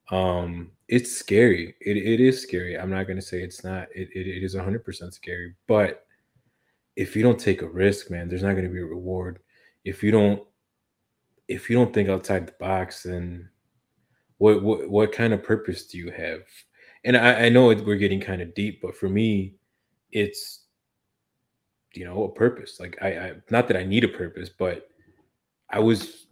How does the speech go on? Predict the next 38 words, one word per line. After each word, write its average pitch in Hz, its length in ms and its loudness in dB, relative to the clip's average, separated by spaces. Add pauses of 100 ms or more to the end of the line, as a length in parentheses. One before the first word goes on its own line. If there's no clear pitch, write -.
(140)
I 107 140 -4
came 98 380 0
to 101 120 -4
this 92 260 -2
earth. 95 300 -2
I'm, 95 160 -4
I'm, 95 200 -4
I'm 95 160 -4
alive 92 340 -2
for 92 220 -4
a 98 100 -4
reason, 95 540 -2
and 95 320 -2
I'm 92 180 -8
gonna 98 160 -2
find 104 300 -4
that - 140 -10
purpose. 90 380 -14
I 98 140 -6
can't 98 260 -4
just - 380 -10 (680)
keep - 180 -4
my 95 140 -4
mind 95 340 4
in 90 80 -4
a 90 60 -6
box 95 460 -4
and 87 100 -8
just 92 220 -8
be 92 120 -6
like, 90 180 -8
"Oh, 98 180 2
what 95 200 2
if, 95 320 4
you 180 80 -6
know, 90 180 -6
I, 92 340 -8
I 113 100 -4